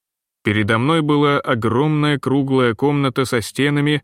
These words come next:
совершенно закрытыми драгоценными гобеленами, с громадным органом в одной стороне и несколькими роскошными электрическими люстрами,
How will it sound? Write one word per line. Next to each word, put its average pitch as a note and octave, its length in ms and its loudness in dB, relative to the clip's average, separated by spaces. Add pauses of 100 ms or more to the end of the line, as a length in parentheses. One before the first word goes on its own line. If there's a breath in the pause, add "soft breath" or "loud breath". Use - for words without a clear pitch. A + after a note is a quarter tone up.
(100)
совершенно A#2+ 720 0
закрытыми C#3+ 680 0
драгоценными C3+ 800 0
гобеленами, C3 960 0 (120)
с G2 140 -4
громадным A#2 720 0
органом B2 560 0
в A2 80 0
одной G#2+ 340 0
стороне C#3 540 -2 (340)
и G2 100 -2
несколькими D#3 580 0
роскошными D3+ 720 0
электрическими C#3+ 800 0
люстрами, B2+ 800 0